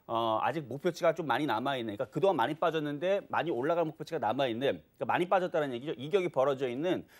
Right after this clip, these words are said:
그 종목을 표 종목으로 말씀을 드릴 건데, 어쨌든 간에 지금의 시장 전략은 지금 너무 급등했는데 이 부분을 그냥 막 쫓아가지 말고 조만간에 분명히 다시 흔들릴 수 있는 시장이니까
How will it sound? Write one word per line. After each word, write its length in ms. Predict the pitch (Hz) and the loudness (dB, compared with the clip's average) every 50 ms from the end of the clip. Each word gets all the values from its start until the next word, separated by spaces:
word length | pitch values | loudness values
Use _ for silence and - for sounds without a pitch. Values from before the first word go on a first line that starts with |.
| - - - | -20 -20 -8
그 120 | - 139 | -6 -2
종목을 280 | 139 180 175 175 170 170 | -2 0 0 0 -2 -2
표 200 | - - 226 220 | 0 0 0 0
종목으로 340 | - 214 202 190 180 175 160 | 0 -2 -4 -2 -2 0 2
말씀을 380 | 123 110 113 - 165 165 160 131 | 2 2 0 0 -2 -2 -2 -2
드릴 220 | 131 135 143 131 | -4 -4 -4 -2
건데, 440 | - 139 139 160 214 202 135 95 - - - - _ | -2 -2 -2 0 2 2 2 2 -2 -8 -20 -20 _
어쨌든 360 | - 123 147 - 196 190 202 180 | -4 -2 -2 -2 -2 -4 -2 -2
간에 140 | 180 180 | -2 -2
지금의 340 | 165 - - - 170 170 170 | -4 -4 -6 -6 -4 -4 -4
시장 260 | 160 - - 170 160 | -6 -4 -4 -4 -2
전략은 520 | 147 143 135 131 127 123 147 170 185 180 170 | -2 -2 -2 -2 0 2 2 2 2 2 -2
지금 220 | - - 147 156 | -6 -10 -6 -2
너무 220 | 131 127 165 175 165 | -2 -2 -2 -2 -6
급등했는데 960 | - - - - 160 160 160 156 - - 151 143 139 175 196 214 208 202 _ - | -8 -10 -8 -4 -2 -2 -2 -2 -4 -6 -6 -2 0 0 0 0 -2 -4 _ -14
이 200 | 135 143 165 180 | -10 -8 -8 -8
부분을 580 | - - 139 139 156 156 160 170 208 226 208 - _ _ _ _ _ _ _ _ _ _ _ _ _ - | -8 -10 -8 -6 -4 0 2 2 2 0 0 -4 _ _ _ _ _ _ _ _ _ _ _ _ _ -2
그냥 220 | 175 208 226 208 | 0 0 0 0
막 160 | 180 165 - | 0 -2 -4
쫓아가지 400 | - 226 - 233 220 196 180 196 | -6 -4 0 2 2 2 2 2
말고 500 | 202 143 113 117 120 151 190 226 240 247 - _ _ | 0 0 0 0 2 2 2 2 2 0 -6 _ _
조만간에 440 | - 143 147 175 180 170 170 170 160 | -6 -2 -2 0 2 2 2 2 0
분명히 380 | - 139 139 151 156 156 151 | -2 -6 -4 -4 -4 -4 -4
다시 240 | - - 123 135 - | -6 -6 -4 -2 -2
흔들릴 300 | 233 233 208 208 190 175 | -2 0 0 0 0 0
수 100 | 156 - | -2 -4
있는 100 | 151 151 | -6 -6
시장이니까 600 | 135 147 139 135 123 117 110 113 - 160 180 196 | -4 -4 -4 -4 -4 -4 -6 -2 2 2 2 2